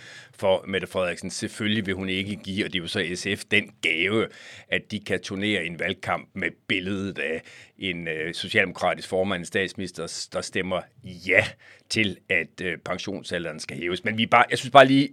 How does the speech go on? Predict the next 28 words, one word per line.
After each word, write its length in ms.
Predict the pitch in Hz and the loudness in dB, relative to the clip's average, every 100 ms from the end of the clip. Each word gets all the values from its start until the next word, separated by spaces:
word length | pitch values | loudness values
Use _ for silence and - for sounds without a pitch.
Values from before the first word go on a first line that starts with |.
| _ | _
in 100 | 127 | 2
all 200 | 123 131 | 6 6
fairness, 640 | 131 101 101 110 - - - | 6 4 4 4 2 -4 -2
øh, 220 | 110 98 98 | -2 -2 0
så, 160 | 123 - | 0 0
så 140 | 123 | -4
skal 160 | - 120 | -2 0
vi 40 | |
bare 200 | 110 127 | 4 4
lige 240 | 139 135 - | 4 0 -2
minde 520 | 120 117 120 135 147 | 4 8 10 10 8
os 160 | 101 101 | 6 2
selv 260 | - 120 120 | 4 4 4
og 120 | 101 101 | -2 0
lytterne 380 | 113 123 110 | 2 2 2
om, 260 | 78 85 101 - - - | 0 -2 -2 -12 -20 -6
at 180 | 98 - | -4 -2
det 60 | 107 | -2
er 20 | |
jo 60 | 90 | 0
ikke 240 | 120 143 | 2 4
noget 400 | 117 95 110 117 - | 4 4 4 4 0
løftebrud 880 | 101 98 113 131 - 110 - 87 87 | -8 0 2 2 2 -2 -4 -8 -8
fra, 420 | - 95 95 - 104 | -4 4 4 4 -2
øh, 200 | 104 95 | -2 0
Mette 200 | 92 95 | -2 2
Frederiksens 540 | 110 101 - - 87 | 4 2 0 -8 -8
side 400 | - 92 95 | -8 -6 -8